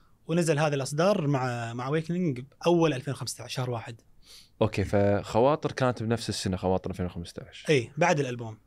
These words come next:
Speaker 2: اوكي، الحين
Speaker 1: مم.
Speaker 2: خلينا نتكلم عن الالبوم.
Speaker 1: مم.
Speaker 2: انت الحين، آه، خلاص الناس بدات تعرفك، تعرف شكلك. آم، يوك اويكننج مره ثانيه عقب سبع سنين.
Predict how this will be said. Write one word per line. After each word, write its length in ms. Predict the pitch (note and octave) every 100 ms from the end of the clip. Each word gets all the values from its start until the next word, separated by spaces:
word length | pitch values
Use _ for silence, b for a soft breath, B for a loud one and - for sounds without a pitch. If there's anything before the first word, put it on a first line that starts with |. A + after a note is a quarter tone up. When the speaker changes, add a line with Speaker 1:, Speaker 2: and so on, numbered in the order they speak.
| -
Speaker 2:
اوكي، 180 | G#2+ -
الحين 140 | F#2+
Speaker 1:
مم. 60 | B2+
Speaker 2:
خلينا 120 | C#3
نتكلم 280 | A2+ C#3+ B2+
عن 60 | A2+
الالبوم. 340 | G2 F#2 D#2+ - - B
Speaker 1:
مم. 240 | C3 A#2
Speaker 2:
انت 200 | A2+ -
الحين، 460 | G#2 G2+ B2 G#3+ F3+ _ - -
آه، 260 | G2 F#2+ - - - - - - - -
خلاص 300 | - G2+ -
الناس 240 | G#2 G2+ -
بدات 260 | G2+ - -
تعرفك، 380 | G2+ - D#3
تعرف 260 | - F#2+ F#2+
شكلك. 400 | - - D3 - b b b -
آم، 400 | F#2 F#2 F2+ F2+ - - _ _ _ -
يوك 340 | A#2+ B2 D3 -
اويكننج 540 | A#2+ C3 C3 D3 D3
مره 160 | A#2 G2+
ثانيه 440 | G#2+ F2+ F2 E2 G#2
عقب 220 | C3 C#3
سبع 280 | B2 A2 F2+
سنين. 300 | - F2